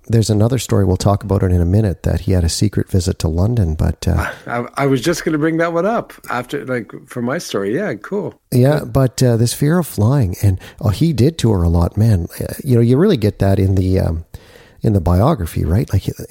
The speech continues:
Speaker 1: they're talking about, this guy was on the road, uh, nineteen fifty-six, seven days a week, basically. It was insane.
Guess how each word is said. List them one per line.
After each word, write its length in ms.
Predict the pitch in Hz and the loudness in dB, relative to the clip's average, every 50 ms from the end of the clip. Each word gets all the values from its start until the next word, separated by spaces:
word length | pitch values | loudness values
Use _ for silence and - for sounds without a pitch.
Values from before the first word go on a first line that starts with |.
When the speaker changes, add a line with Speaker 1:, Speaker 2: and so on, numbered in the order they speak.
| - - - 95 | -14 -10 -4 0
Speaker 1:
they're 120 | 101 95 | 0 0
talking 440 | 92 - 110 107 107 - 107 104 95 | 0 2 2 2 2 2 0 0 0
about, 340 | 85 85 87 85 85 - - - - - - - - - - - - | 0 2 0 0 0 -2 -6 -14 -20 -20 -20 -20 -20 -20 -20 -8 -2
this 180 | 180 160 - | -2 -2 0
guy 160 | - 143 127 | 2 2 2
was 160 | 110 101 98 101 | 2 2 2 2
on 120 | 107 113 | 2 2
the 100 | 104 98 | 4 4
road, 500 | 101 104 123 180 202 160 98 92 98 - | 4 4 4 4 2 2 0 -2 -4 -4
uh, 300 | - 101 98 92 90 92 - - - - - | 0 2 2 2 2 0 -2 -6 -12 -6 0
nineteen 320 | 110 110 107 - - 104 90 | 2 2 2 2 2 -2 -2
fifty-six, 960 | - - - - - 113 - - 98 87 - - 165 175 151 - - - - - - - - - - - - | -2 -6 -6 -2 -2 0 0 -2 -4 -4 -2 -2 -2 -2 -2 -4 -6 -10 -10 -12 -16 -20 -20 -20 -20 -18 -10
seven 400 | - - - 226 226 143 110 110 | -6 -2 0 2 2 2 2 2
days 180 | 113 101 92 | 2 2 2
a 80 | 90 87 | 2 2
week, 320 | 82 160 226 233 - - | 2 2 0 0 -2 -4
basically. 380 | - 101 92 85 - - - 90 | -2 -2 -2 -2 -2 -2 0 0
It 80 | 95 127 | 2 2
was 240 | 175 147 107 - | 0 0 0 -2
insane. 520 | 92 87 87 - - 117 123 175 214 190 | -2 -2 -2 -2 0 0 0 0 0 -2